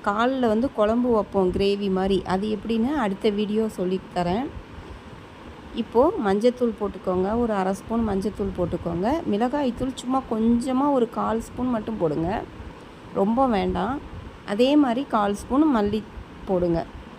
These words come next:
இது எல்லாமே நம்ம போடுறது வந்து, நான் தான் சொன்னேன்ல, அப்படியே தண்ணி குழம்பு மாதிரி இருக்கும், அப்படியே நல்லா இருக்கும். சூப்பாவும் குடிச்சிக்கலாம். நம்ம சாதத்துல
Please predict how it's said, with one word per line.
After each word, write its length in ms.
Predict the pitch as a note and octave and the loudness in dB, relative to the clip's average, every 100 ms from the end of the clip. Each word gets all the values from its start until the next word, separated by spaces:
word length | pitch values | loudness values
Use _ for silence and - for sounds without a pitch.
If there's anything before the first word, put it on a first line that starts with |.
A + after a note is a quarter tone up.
| - - - - - - - - - - - - - - - - - - - - - - | -18 -16 -16 -18 -16 -14 -14 -14 -14 -14 -16 -16 -12 -12 -10 -12 -14 -12 -10 -10 -6 0
இது 100 | A#3+ B3 | 4 4
எல்லாமே 260 | C#4 D4+ D#4 | 4 4 4
நம்ம 140 | C#4+ B3 A#3+ | 2 0 2
போடுறது 380 | A#3+ A#3+ A3+ G#3 | 0 2 0 0
வந்து, 200 | G3+ C4 D#4 C4+ G#3 G3+ - - G3+ | 2 2 2 2 2 0 -6 -8 -2
நான் 160 | G#3+ A#3 | 0 0
தான் 140 | C4+ A#3 | 0 -2
சொன்னேன்ல, 400 | A#3+ B3 A3 B3 | -2 0 0 0
அப்படியே 200 | G#3+ A#3 - | 0 -2 -2
தண்ணி 320 | G#3+ A#3 C4 B3 | 0 2 2 2
குழம்பு 280 | A3 G#3+ G3+ G3 | 2 2 0 0
மாதிரி 180 | G#3+ A3+ | 0 0
இருக்கும், 260 | F#3+ F#3 F3+ | 0 0 2
அப்படியே 240 | E3+ G#3 G3 | 2 2 0
நல்லா 220 | F#3 G#3 G3 | -2 -2 -2
இருக்கும். 260 | F3+ F3+ - - | -2 -4 -4 -4
சூப்பாவும் 500 | G#3+ G#3+ G#3+ B3 A#3+ | 0 2 2 2 0
குடிச்சிக்கலாம். 560 | A#3+ B3 B3 A#3 F3 - - - - | -2 -2 -2 0 0 -4 -14 -14 -4
நம்ம 160 | G3+ G3+ - | -2 -2 -2
சாதத்துல 460 | F#3+ G#3 G#3+ G#3 | -2 -2 -2 -2